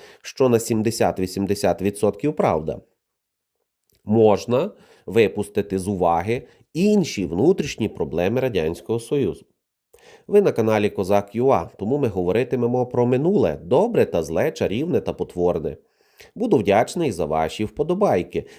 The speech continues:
бо кожна вподобайка — це цвях в труну російської пропаганди, а коментар — осиковий кілок в її груди.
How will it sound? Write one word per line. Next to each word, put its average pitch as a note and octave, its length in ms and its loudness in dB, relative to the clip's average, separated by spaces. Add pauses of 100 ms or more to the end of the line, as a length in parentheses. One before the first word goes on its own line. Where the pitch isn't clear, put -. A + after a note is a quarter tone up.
(120)
бо F2+ 220 2
кожна D3 540 0
вподобайка — E3+ 800 0
це G3 180 -2
цвях B2+ 540 -4
в - 20 -20
труну A2+ 340 -2
російської A#2+ 600 -2
пропаганди, E2+ 800 0 (300)
а G#2+ 120 0
коментар — F#2 840 0
осиковий A#2+ 600 -2
кілок F2 560 -2
в E2+ 80 -14
її E2 260 -4
груди. F2 440 -6